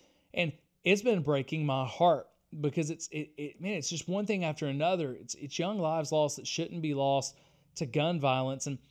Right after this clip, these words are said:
so I started asking the question, "What can I do with what I have?" Well, I'm a consultant, I'm a coach, I have a leadership book, I have a leadership approach, right? But I also have seventeen years of experience working with teenagers and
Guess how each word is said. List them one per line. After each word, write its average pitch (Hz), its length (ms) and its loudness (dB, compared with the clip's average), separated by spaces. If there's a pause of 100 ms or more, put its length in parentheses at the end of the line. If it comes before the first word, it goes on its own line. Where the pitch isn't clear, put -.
(260)
so 220 180 6
I 220 40 6
started 226 320 4
asking 160 440 2
the - 60 0
question, 175 500 -4 (480)
"What 151 280 6
can 196 140 0
I 190 140 2
do 156 180 2
with 165 160 2
what 127 200 2
I 127 100 -2
have?" 160 420 0 (280)
Well, 156 180 6
I'm 175 100 4
a - 40 0
consultant, 185 680 2
I'm 131 120 -2
a 113 40 -8
coach, 180 500 2 (160)
I 139 60 -4
have 139 240 -2
a 120 60 -8
leadership 170 460 0
book, 175 360 4 (200)
I 156 40 -8
have 135 100 -6
a 139 40 -2
leadership 135 400 -2
approach, 143 540 -2
right? 143 320 0 (580)
But 208 100 4
I - 20 8
also 226 360 4
have 220 100 2
seventeen 185 580 2
years 170 240 2
of 143 80 -8
experience 170 580 0
working 131 200 0
with 127 140 -4
teenagers 120 640 -4
and 110 180 -10